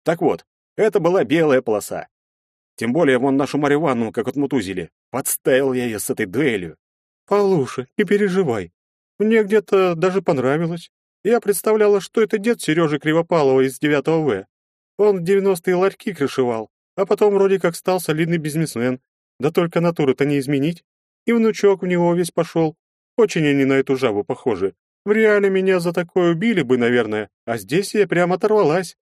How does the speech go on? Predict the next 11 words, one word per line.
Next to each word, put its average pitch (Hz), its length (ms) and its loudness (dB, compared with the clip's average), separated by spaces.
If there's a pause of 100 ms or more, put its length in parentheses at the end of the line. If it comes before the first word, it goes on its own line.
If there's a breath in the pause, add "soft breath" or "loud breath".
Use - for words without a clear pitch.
Сковородкиной 180 840 0
по 185 200 0
роже 165 280 0
бам-бам-бам, 175 1120 -2 (360)
аж 196 160 -4
на 185 120 0
душе 165 320 0
тепло". 123 400 -6 (560)
Все 107 260 0
облегчённо 98 540 -2
рассмеялись, 95 760 -4